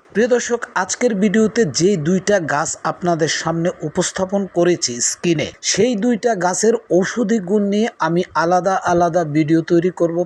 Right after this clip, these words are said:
প্রিয় দর্শক অগ্রিম আমন্ত্রণ জানাচ্ছি সেই ভিডিও দেখার জন্য। প্রিয় দর্শক আজকের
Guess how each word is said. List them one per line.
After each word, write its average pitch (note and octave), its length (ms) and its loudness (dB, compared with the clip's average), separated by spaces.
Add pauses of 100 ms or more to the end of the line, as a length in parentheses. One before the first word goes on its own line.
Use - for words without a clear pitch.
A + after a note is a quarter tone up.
প্রিয় F3+ 240 2
দর্শক F#3+ 360 -4 (540)
অগ্রিম F3+ 360 0 (200)
আমন্ত্রণ F3+ 460 0 (160)
জানাচ্ছি D#3+ 400 -2 (120)
সেই D#3+ 180 0 (120)
ভিডিও C#3+ 220 -2 (120)
দেখার D#3+ 340 -2
জন্য। G3+ 180 2 (480)
প্রিয় G#3+ 240 2
দর্শক G#3+ 300 -2 (180)
আজকের G3 340 -2